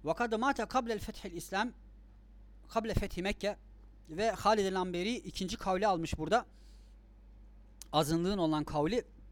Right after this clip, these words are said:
ve Necaşi diyor Mekke'nin fethinden önce vefat etti. Ki az önce zikrettiğim gibi İbni Hacer'in yaptığı nakil daha doğruya benziyor.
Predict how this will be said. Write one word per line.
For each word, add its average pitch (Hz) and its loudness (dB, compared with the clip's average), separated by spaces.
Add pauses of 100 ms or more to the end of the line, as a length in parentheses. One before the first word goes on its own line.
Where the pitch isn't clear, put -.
(420)
ve 185 -2
Necaşi 170 0
diyor 214 2
Mekke'nin 185 -2
fethinden 180 -2
önce 160 0
vefat 147 -2
etti. 262 -6 (320)
Ki 214 -4
az 190 4
önce 180 -2
zikrettiğim 170 -4
gibi 175 -2
İbni 160 -2
Hacer'in 175 -2 (260)
yaptığı 175 0
nakil 165 -6
daha 175 2
doğruya 170 2
benziyor. 151 2